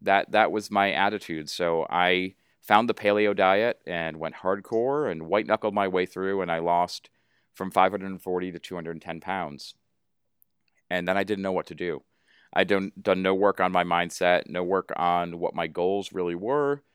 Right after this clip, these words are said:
no work on what life looked like, because really, when you go from over five hundred pounds to just over two hundred, it's a very, very different life. Um, e-, how your body moves, how your body lives,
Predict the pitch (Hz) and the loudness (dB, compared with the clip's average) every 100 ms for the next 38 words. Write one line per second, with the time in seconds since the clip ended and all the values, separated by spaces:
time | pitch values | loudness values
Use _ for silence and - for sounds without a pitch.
0 | _ _ 104 107 107 98 95 92 76 92 | _ _ -2 0 0 2 0 2 2 2
1 | 92 - 90 104 98 80 73 - 92 - | 2 0 -2 -2 0 -2 -2 -10 -14 -10
2 | 90 120 160 123 95 92 92 101 107 110 | -10 -2 0 2 0 -2 -8 -2 -2 -2
3 | 104 98 90 - 92 92 82 85 87 85 | -4 -4 -4 0 0 0 -6 -2 -2 -2
4 | 82 - 80 90 - 85 80 - 107 85 | -8 -12 -6 -6 -4 -6 -6 -6 -8 -6
5 | 78 78 - _ _ _ _ - 120 101 | -4 -6 -8 _ _ _ _ -8 -6 4
6 | 95 90 85 85 78 82 - 78 78 73 | 6 6 4 0 0 -6 -6 -2 -2 -2
7 | - _ _ 87 80 80 - 80 - - | -10 _ _ -16 -14 -14 -12 -14 -16 -10
8 | 92 92 85 80 82 80 82 78 - 85 | -6 -4 -2 -2 -4 -6 -8 -8 -12 -8
9 | 80 80 78 78 80 80 - - | -6 -4 -4 -4 -4 -4 -8 -20